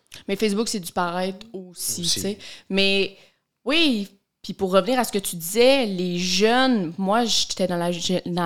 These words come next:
Speaker 1: la génération M S N, mais les jeunes, encore plus jeunes que moi, là, ils naissent, puis là, c'est pas, c'est
Speaker 2: C'est génération.
Speaker 1: TikTok.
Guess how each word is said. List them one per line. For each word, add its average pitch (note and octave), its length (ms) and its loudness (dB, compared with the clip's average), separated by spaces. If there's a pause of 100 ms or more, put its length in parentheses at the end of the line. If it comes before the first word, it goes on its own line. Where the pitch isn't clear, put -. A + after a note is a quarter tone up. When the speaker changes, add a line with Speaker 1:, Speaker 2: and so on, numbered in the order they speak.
Speaker 1:
la E3+ 40 0
génération F3+ 440 0
M F#3+ 100 0
S F3+ 160 0
N, A#3+ 440 0
mais F3+ 180 -6
les F3 180 0
jeunes, A3+ 280 2
encore F#3 280 2
plus F#3 120 -4
jeunes G#3 220 2
que F#3+ 100 -2
moi, G3 260 2
là, A3 320 4
ils F3 120 -4
naissent, G#3 380 -2
puis D#3+ 180 -16
là, G#3 160 0
c'est F3 140 -10
pas, F3 200 -4 (300)
c'est - 160 -10
Speaker 2:
C'est G#2+ 200 0
génération. B2+ 520 4
Speaker 1:
TikTok. - 220 -2